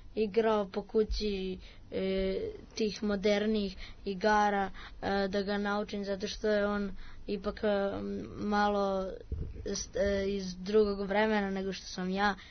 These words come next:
i onda bi se igrali, možda bi ga naučio da igramo igrice i da, onda bismo se igrali žmurke,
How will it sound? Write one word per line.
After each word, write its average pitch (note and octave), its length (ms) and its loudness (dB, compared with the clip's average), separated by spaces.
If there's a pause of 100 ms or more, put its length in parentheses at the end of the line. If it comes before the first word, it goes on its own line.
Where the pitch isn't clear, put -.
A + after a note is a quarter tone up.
(240)
i F#3+ 80 -2
onda G3 220 -2
bi F#3+ 160 -2
se G3 300 -2
igrali, G3 500 0 (280)
možda G3+ 300 0
bi G3 120 -2
ga F#3+ 160 -4
naučio G#3 440 0
da G3+ 80 2
igramo G3+ 380 2
igrice G3+ 720 2 (420)
i G#3 380 0
da, G3 520 2 (640)
onda G#3 260 2
bismo G#3 320 -2
se G#3+ 160 0
igrali G#3 360 2
žmurke, G3 720 -2